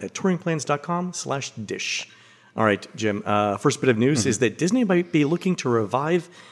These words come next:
Speaker 1: its nighttime offerings at the Animal Kingdom. There are no current after-hours events, and the park hasn't had regular evening extra magic hours or extended evening theme park hours for years.
Speaker 2: Mm-hmm.
Speaker 1: But our friends at W D W Magic noticed something interesting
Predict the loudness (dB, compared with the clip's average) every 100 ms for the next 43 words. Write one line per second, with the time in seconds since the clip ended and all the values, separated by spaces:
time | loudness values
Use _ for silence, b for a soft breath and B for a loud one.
0 | B -6 -4 -2 0 -2 -2 -4 -6 -6
1 | -8 -6 -8 -8 -8 -8 -6 -6 -4 -2
2 | 0 -2 -4 -6 -6 -12 b b b b
3 | b -6 2 2 2 -2 -2 0 0 -4
4 | -6 -4 2 4 4 2 0 -2 -4 -4
5 | -2 -4 -4 -4 -2 -2 0 0 2 2
6 | 0 B B B B -8 -2 0 0 0
7 | -2 -2 -2 -2 -2 2 0 -2 -8 -8
8 | -4 -4 -4 -4 -6 -8 -8 -8 -10 -6
9 | -6 -6 -6 -8 -8 -4 2 4 4 0
10 | -6 -6 b b b b b _ _ -8
11 | -6 -2 -2 -2 -4 -2 0 0 -2 -4
12 | -4 -4 0 0 0 0 -2 -4 -6 -6
13 | -6 -4 -4 -4 -8 -8 -6 -6 -6 -6
14 | -6 -8 -10